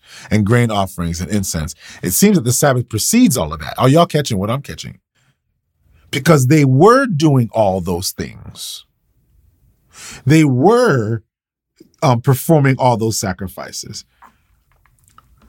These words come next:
But he said, "You can do all of that. But if you don't heed me to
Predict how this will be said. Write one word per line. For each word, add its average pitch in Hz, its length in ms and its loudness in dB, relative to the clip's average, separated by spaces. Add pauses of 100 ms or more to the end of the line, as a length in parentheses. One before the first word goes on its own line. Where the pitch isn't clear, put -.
(140)
But 160 80 4
he 185 80 6
said, 165 240 2
"You 190 160 4
can 147 320 2
do 214 300 6
all 117 280 0
of 87 140 -12
that. - 220 -16 (640)
But - 240 -6
if 170 260 2
you 120 320 2
don't 170 420 2 (720)
heed 233 580 4
me 104 480 -6 (1160)
to 135 260 4